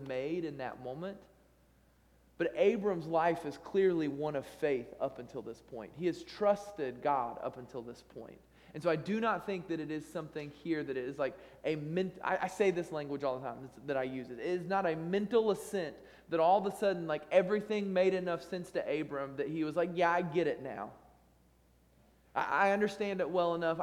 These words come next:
I'll trust in you." I think it was another moment and another mark in his journey of following God and being a part of his creation and his world where he said,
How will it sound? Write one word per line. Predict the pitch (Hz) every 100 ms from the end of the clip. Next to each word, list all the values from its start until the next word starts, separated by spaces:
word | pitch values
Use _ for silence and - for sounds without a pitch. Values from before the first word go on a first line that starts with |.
| -
I'll | - 151
trust | 151 - 139 -
in | 120 117
you." | 113 - - _ _ _ _ _ _ _ _ _ _ _ _ _ _ -
I |
think | 180 196
it |
was | 180
another | 170 165 175 190 214
moment | 196 175 185 180
and | 160
another | 160 165 185
mark | 180 165 156 165 170 147
in | 170
his | 180 156
journey | 143 160 160 160 156
of | 135
following | - - 139 156 170 170
God | 156 139 135 135
and | 135
being | 127 139 135 135 -
a |
part | 123 - - 151
of | 156
his | 139 160
creation | - 170 143 139 139 135
and | 131
his | 135 131
world | 131 135 123 123 - - -
where | - 160
he | 160
said, | 170 151 143